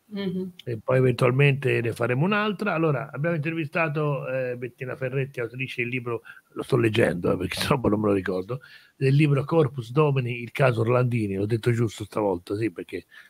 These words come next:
Speaker 2: pian
Speaker 3: trova
Speaker 2: piano
Speaker 3: in vendita su tutte le piattaforme possibili e
Speaker 2: Poi mi
Speaker 3: immaginabili.
Speaker 2: metto, mi metto anche personalmente, ma evitate di rompergli le scatole, perché sennò poi questa riceve tutte,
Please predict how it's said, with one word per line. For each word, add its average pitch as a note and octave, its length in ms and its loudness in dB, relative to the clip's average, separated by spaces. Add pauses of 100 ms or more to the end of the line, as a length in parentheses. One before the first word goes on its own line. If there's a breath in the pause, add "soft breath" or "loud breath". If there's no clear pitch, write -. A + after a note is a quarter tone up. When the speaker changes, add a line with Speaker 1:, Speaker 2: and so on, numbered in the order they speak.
(100)
Speaker 2:
pian F#3+ 140 6
Speaker 3:
trova A3 220 10
Speaker 2:
piano G#3 100 4
Speaker 3:
in G#3 80 -4
vendita A#3 420 4
su G#3 240 -4
tutte A#3 300 -2
le G3+ 80 2
piattaforme G3+ 720 2
possibili F#3 460 0
e - 20 6
Speaker 2:
Poi F3+ 80 2
mi G3+ 60 0
Speaker 3:
immaginabili. G#3 600 4
Speaker 2:
metto, C#3+ 120 -2
mi D3+ 80 2
metto C#3+ 640 0
anche D#3+ 320 2
personalmente, E3+ 720 0
ma B2+ 140 -4
evitate C3 460 -2
di B2 80 -2
rompergli B2 420 -2
le C3+ 100 2
scatole, C3 520 2
perché G#2 260 -6
sennò A#2+ 300 -2
poi A#2+ 200 0
questa A2+ 300 -4
riceve G#2+ 400 -4
tutte, A2 380 -4